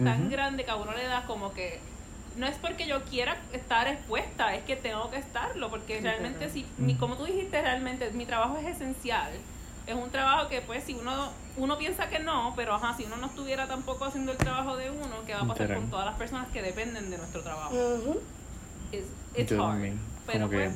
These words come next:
Speaker 1: se tiene que hacer.
Speaker 2: como les dije, como que mi fa-, mi familia trabaja en hospitales
Speaker 4: Eso es.
Speaker 2: y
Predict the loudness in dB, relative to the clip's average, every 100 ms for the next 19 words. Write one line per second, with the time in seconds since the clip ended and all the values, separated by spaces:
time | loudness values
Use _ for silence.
0 | -4 -6 -6 -6 4 6 8 6 8 8
1 | 8 6 6 6 6 6 8 6 6 4
2 | 6 6 6 6 8 8 8 6 6 8
3 | 10 10 8 6 2 4 6 8 8 6
4 | 4